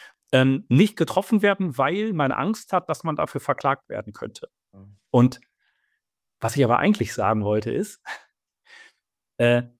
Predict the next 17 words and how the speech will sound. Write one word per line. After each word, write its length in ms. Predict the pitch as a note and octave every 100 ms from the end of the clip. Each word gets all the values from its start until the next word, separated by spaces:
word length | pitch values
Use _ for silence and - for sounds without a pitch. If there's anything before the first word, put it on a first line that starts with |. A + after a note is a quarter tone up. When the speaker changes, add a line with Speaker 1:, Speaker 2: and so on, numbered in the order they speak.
| _ _ _ _ _
Speaker 1:
und 100 | -
das 100 | C3
ist 140 | E3 -
die 60 |
Frage 280 | C3 D#3 D#3+
ja 80 | C#3+
von 140 | -
Thomas 320 | A#2+ D#3 D3+ -
eben 220 | C#3 C#3
gewesen, 560 | A#2+ D3+ B2 A2 A#2 _ _ _
wir 140 | A#2+
kommen 220 | A#2 C3+
hier 140 | D3 C#3+
von 180 | C3 A#2
Höcksken 360 | E3+ - B2+
zu 120 | A#2
Stöcksken. 580 | A#2+ - - - G#2 G#2+